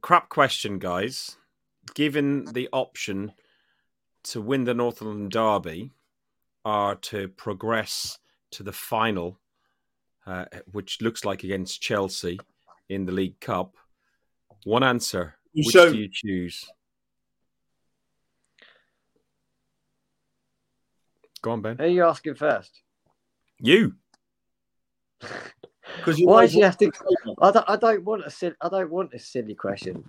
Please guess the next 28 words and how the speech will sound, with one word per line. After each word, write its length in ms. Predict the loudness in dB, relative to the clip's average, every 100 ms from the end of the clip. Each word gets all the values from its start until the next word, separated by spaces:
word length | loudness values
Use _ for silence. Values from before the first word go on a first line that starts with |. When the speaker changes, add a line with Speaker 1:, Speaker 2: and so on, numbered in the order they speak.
| _
Speaker 3:
<laughs> 60 |
I 580 | -2 -2 -6 -2 4 6 6
don't, 160 | 4
I 40 | 4
don't 220 | 2 2
wanna 160 | 0
have 180 | 0 -4
to 80 | -2
answer 440 | -2 -2 -4 -12 -14
it. 120 | -16 _ _ _
Do 80 | -6
you 60 |
know 80 | -2
what? 280 | 0 0 -2 _ _ _ _ _ _ _ -6
Beating 240 | -4 -4
Tottenham 300 | -2 -2 -2
means 220 | -8 -6
everything, 340 | -6 -6 -10 -8
doesn't 200 | -8 -10
it? 100 | -6
So 180 | -2 0
it's, 580 | 0 -4 -10 -14 -16 -18 _ _ -20 -20 _
but, 280 | 6 8 4 -4
uh, 100 | -8 -10 -20 -20 -6
end 200 | -4 -2
of 60 | -2
the 100 | 2
day 500 | 2 4 0 -4